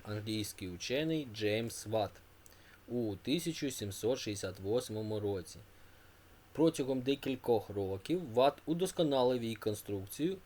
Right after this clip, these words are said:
і від тисяча сімсот сімдесят шостого року машина Ватта широко застосовується на шахтах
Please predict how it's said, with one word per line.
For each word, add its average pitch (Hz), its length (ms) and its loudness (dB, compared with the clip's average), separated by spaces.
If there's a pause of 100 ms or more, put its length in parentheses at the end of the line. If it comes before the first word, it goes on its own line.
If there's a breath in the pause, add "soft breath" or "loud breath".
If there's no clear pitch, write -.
і 156 180 2
від 127 160 0 (180)
тисяча 127 520 -2
сімсот 113 480 0
сімдесят - 380 -6
шостого 92 600 -4
року 190 400 -2 (420 loud breath)
машина 113 400 0
Ватта 175 500 4 (800 loud breath)
широко 135 480 4
застосовується 120 1120 -2
на 123 380 0
шахтах 151 720 0